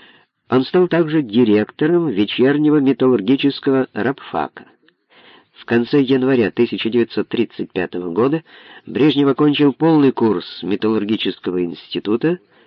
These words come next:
и защитил дипломный проект по теме "Проект электростатической очистки доменного газа в условиях завода имени Дзержинского".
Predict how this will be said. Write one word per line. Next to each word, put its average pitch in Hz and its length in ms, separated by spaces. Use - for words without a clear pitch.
и 113 100
защитил 120 560
дипломный 123 540
проект 117 480
по 147 120
теме 87 520
"Проект 120 720
электростатической 110 1160
очистки 107 480
доменного 90 760
газа 92 480
в 90 80
условиях 98 540
завода 90 420
имени 127 320
Дзержинского". 107 880